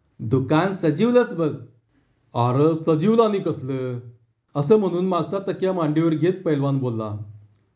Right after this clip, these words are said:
"गावात असं दुसरं दुकान आहे का?" खोक्यावर बसलेला बाळक्या सोना रिळातला दोरा दातात धरत म्हणाला, "बाबा, कला टेलर्स आहे हे,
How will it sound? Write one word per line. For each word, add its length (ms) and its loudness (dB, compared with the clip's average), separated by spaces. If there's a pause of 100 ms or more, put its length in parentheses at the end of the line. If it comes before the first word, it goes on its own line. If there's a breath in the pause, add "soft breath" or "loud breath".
(340)
"गावात 500 2
असं 220 -2
दुसरं 320 0
दुकान 280 0
आहे 240 2
का?" 440 -2 (720)
खोक्यावर 400 4
बसलेला 400 0
बाळक्या 320 0
सोना 360 -2
रिळातला 380 0
दोरा 300 0
दातात 320 -2
धरत 280 0
म्हणाला, 380 -2 (760)
"बाबा, 500 2 (560)
कला 240 0
टेलर्स 440 2
आहे 200 0
हे, 380 -8